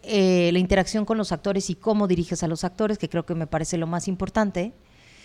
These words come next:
Y fue una experiencia muy, muy grata, pero sí me daba cuenta que me podría darme un infarto. Me lo dijo Adriana Barraza, me dijo, "No, no dirijas tele, te va a dar un infarto". A mí me dieron dos.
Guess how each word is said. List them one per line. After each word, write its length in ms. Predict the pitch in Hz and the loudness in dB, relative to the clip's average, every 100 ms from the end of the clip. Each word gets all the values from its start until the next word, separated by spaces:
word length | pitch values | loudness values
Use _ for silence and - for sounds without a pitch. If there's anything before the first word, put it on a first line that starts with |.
| - - - - _ - | -20 -20 -20 -20 _ -6
Y 100 | 190 | -4
fue 180 | - 208 | 0 0
una 100 | 226 | 0
experiencia 460 | - 208 196 190 | 0 2 2 2
muy, 240 | 190 214 226 | 2 4 4
muy 180 | 226 | 4
grata, 340 | 202 196 190 214 | 4 2 2 0
pero 160 | 175 | 0
sí 160 | 165 202 | -2 0
me 100 | 202 | 4
daba 180 | 196 190 | 4 2
cuenta 260 | 190 185 | 0 -2
que 80 | 185 | -2
me 80 | 151 | -4
podría 420 | - 165 180 196 | -2 0 4 6
darme 240 | 196 190 190 | 6 4 2
un 60 | |
infarto. 380 | 190 - 196 196 | 0 2 2 2
Me 100 | 208 | 2
lo 80 | 160 | 2
dijo 220 | 156 - | 2 0
Adriana 300 | 160 160 160 | 0 0 -2
Barraza, 400 | 156 160 165 170 | -2 0 0 -2
me 100 | 170 | -4
dijo, 140 | 156 196 | -4 -4
"No, 60 | |
no 640 | 392 466 523 539 494 466 453 | -2 -2 -4 -2 0 0 0
dirijas 360 | 370 - 370 - | 0 -2 -10 -4
tele, 240 | 330 302 | -2 -2
te 100 | 294 | -2
va 120 | 277 269 | 0 4
a 140 | 269 | 4
dar 100 | 254 | 2
un 180 | 240 269 | -2 -2
infarto". 460 | 262 - 269 254 | -2 2 2 2
A 40 | 240 | 0
mí 120 | 226 | 2
me 100 | 214 | 2
dieron 300 | 202 190 190 | 2 2 0
dos. 240 | 175 180 | -2 -2